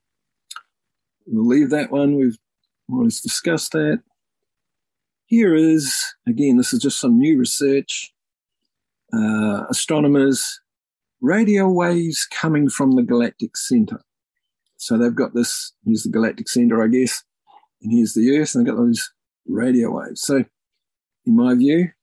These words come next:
that's slowing down, of course, radio waves, but, uh, perhaps that's a longitudinal wave, an instantaneous, more or less instantaneous information or frequencies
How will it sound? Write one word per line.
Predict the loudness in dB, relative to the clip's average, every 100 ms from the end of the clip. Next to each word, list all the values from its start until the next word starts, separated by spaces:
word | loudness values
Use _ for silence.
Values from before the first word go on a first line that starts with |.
| _
that's | -6 -4 -4
slowing | -4 -2 0 2 2
down, | 2 2 0
of | 0
course, | -2 -2 -2 -2
radio | 0 0
waves, | 0 0 -2 -2
but, | -2 -4 _ _ _ _ _ _ _ _ _ -4
uh, | -2 0 -2 -4 -10 _ _ -4
perhaps | 0 0 0 -4 -10 -12 -14 _ _
that's | -4 0
a | 0
longitudinal | 2 2 0 0 2 2 0
wave, | -2 -6 -14 _ _ _ _
an | 0
instantaneous, | 0 0 0 0 2 0 0 0 -2 0
more | 0 2
or |
less | 2 0 -4 -12 _ -2
instantaneous | 0 0 2 0 2 2 2 2 -4 -14 _ _ _ _ _ -4
information | 0 0 2 2 2 0 -2 0 0
or | 0
frequencies | 0 -2 2 2 2